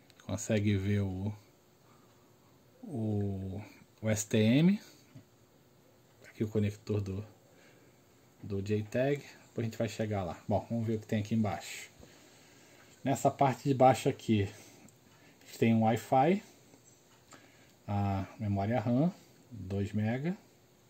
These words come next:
Esses dois seis aqui são a parte serial do joystick, também isso aqui é igual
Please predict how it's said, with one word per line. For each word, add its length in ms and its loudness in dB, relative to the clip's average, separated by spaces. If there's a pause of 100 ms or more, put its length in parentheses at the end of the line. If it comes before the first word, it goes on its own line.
(960)
Esses 380 -2
dois 300 0
seis 420 2
aqui 480 -2 (540)
são 360 0
a 140 0
parte 320 0
serial 540 2
do 100 0
joystick, 640 -4
também 340 -2
isso 160 -8
aqui 160 -10
é 80 -4
igual 560 -6